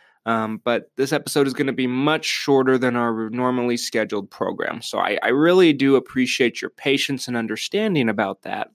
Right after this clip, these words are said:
We're gonna be doing two segments today instead of three.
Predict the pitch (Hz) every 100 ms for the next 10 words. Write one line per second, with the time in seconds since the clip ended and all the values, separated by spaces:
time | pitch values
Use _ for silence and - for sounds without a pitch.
0 | _ _ _ _ - 135 139 143 139 131
1 | - 185 - 156 147 139 - 127 123 123
2 | - 117 110 98 92